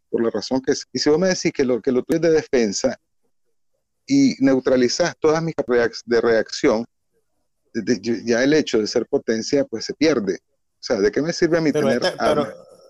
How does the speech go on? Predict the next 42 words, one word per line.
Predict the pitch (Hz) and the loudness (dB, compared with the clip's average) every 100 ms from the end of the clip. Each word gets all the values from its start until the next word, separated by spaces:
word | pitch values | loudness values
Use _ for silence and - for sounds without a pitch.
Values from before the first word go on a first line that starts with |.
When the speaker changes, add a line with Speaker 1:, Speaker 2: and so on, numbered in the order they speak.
| _ - | _ -4
Speaker 2:
pero | 113 | 0
este | 117 | 2
Speaker 1:
defenderme | 135 135 127 135 139 | 2 4 4 2 0
si, | |
Speaker 2:
conflicto | 185 131 - | 0 0 4
Speaker 1:
si | |
vos | 131 139 | 2 4
tenés | 151 147 | 2 2
Speaker 2:
empezó | 156 | 2
Speaker 1:
todo | 156 156 | 2 2
para | 151 - - | 0 -2 -2
neutralizarme? | 139 127 127 120 156 185 113 95 _ _ _ _ _ _ | 0 2 2 0 2 0 0 -4 _ _ _ _ _ _
Ujú. | 135 196 208 | 0 0 0
Speaker 2:
Sí, | 220 | -2
no, | 180 156 | 0 -2
te, | 147 | -2
te | 131 | -8
entiendo, | 143 214 202 123 117 | -6 0 0 0 0
pero | 139 127 | 0 0
también, | 110 127 135 143 180 175 - | -2 -2 0 0 -2 -8 -8
eh, | 135 117 110 107 98 - | -4 -2 -2 -4 -8 -8
a | 135 | -2
ver, | 139 101 - _ _ _ _ _ _ _ _ | 0 0 -4 _ _ _ _ _ _ _ _
que, | - 160 156 156 147 - | -2 2 2 0 -6 -4
que | 156 | -2
Ucrania | 135 127 170 214 226 202 | -2 -2 0 2 0 -2
se | 175 | -4
integre | 147 120 180 156 113 | -6 -4 -2 0 -2
a | 113 | -2
la | 123 | -4
otan | 131 123 98 107 | -2 -4 -4 -10
no | 123 123 120 | -8 -8 -6
tiene | 127 156 | -6 -4
necesariamente | 156 131 127 135 127 135 139 | -6 -6 -4 -2 -2 -4 -6
que | 156 | -6
traducirse | 151 135 110 - 135 - 147 - | -2 0 -2 -4 -8 -8 -8 -8
en | 117 | -6
una | 120 | -4
amenaza | 127 113 117 135 | -4 -4 -2 -4
militar | 120 101 - - | -6 -6 -6 -2
para | - 104 | -2 0
Rusia, | 175 226 113 90 | -2 -4 -4 -8